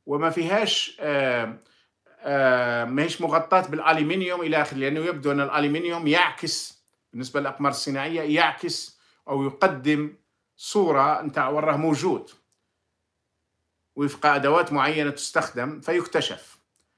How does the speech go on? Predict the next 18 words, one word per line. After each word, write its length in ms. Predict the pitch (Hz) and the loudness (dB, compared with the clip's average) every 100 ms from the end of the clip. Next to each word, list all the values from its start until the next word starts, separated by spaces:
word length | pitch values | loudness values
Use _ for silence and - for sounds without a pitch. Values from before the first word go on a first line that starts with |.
| _ _ _ _ _ | _ _ _ _ _
بينما 480 | 139 151 147 175 170 | 0 0 0 0 0
هي 420 | 151 139 160 165 | -2 0 0 -2
طبيعة 240 | 131 120 117 | -4 -6 -10
الحال 460 | 113 - 135 135 143 _ _ - | -12 -6 -4 -4 -10 _ _ -8
بشكل 400 | 170 - 139 123 | -8 -4 -4 -4
من 100 | 120 | -4
الهيليوم 480 | 120 160 139 127 | -2 0 0 -2
أساسًا، 600 | 120 - 160 - 120 98 _ _ _ _ _ _ | -8 -4 -4 -4 -10 -12 _ _ _ _ _ _
و، 200 | 131 147 | -2 6
آه، 960 | 160 165 156 - 139 127 117 113 110 139 | 8 8 4 0 -2 2 2 0 -2 -2
أنها 240 | 151 147 | -2 0
لا 120 | 151 | -2
تكتشف 560 | 147 151 - 151 139 117 | -4 -8 -8 -6 -8 -8
بسهولة. 640 | 135 147 139 143 87 - _ _ _ _ _ _ _ _ | -6 -4 -4 -4 -6 -14 _ _ _ _ _ _ _ _
هذا 220 | 147 135 | 0 2
واحد. 500 | 123 151 - 175 - _ | 4 2 0 -8 -14 _
الأمر 300 | 120 123 180 | -6 -2 0
الثاني 640 | 175 - 175 143 127 143 | -2 -4 -4 -2 -6 -10